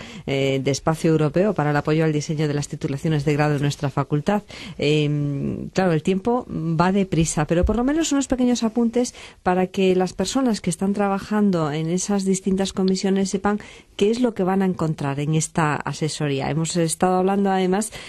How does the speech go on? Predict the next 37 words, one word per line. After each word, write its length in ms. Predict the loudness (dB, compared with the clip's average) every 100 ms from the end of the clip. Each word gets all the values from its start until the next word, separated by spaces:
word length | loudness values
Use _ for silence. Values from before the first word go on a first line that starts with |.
| -8
eh, 600 | -2 0 2 0 0 -2 0
con 160 | 2
dos 220 | 2 0
expertos, 720 | -2 -2 -2 -2 -2 -2 0 0
en 840 | 0 0 -2 -4 -4 -4 -6 -6
la 460 | -6 -4 -2 -2 -2
profesora 420 | -4 -2 -2 0
Martínez 460 | 0 -2 0 0 0
Mediano, 440 | 0 2 2 2
lleva 240 | 2 2 2
muchos 280 | 0 0
años 240 | 2 0 -2
trabajando 480 | -2 -2 0 0 -2
en 80 |
el 80 | -4
tema 260 | -2 0 -2 -6 -18 -4
de 80 | -2
la 80 | 0
investigación 720 | 0 -2 0 0 0 2 2
evaluativa, 840 | 0 -2 -4 0 2 4 4 2 0
eh, 260 | -2 0
muy 140 | 0 0
centrada 560 | 0 2 2 2 2
en 240 | 0 0 0
la 160 | 0
mejora 460 | 0 0 0 2 2
de 80 | 0
la 100 | 0
calidad 420 | 0 2 2 2
de 100 | 2
los 200 | -2 -2
centros, 540 | -2 -2 0 -2 -2
en 80 | -4
el 80 | 0
tema 220 | 2 2
de 100 | 0
competencias, 800 | -2 -4 0 -2 -2 -2 -4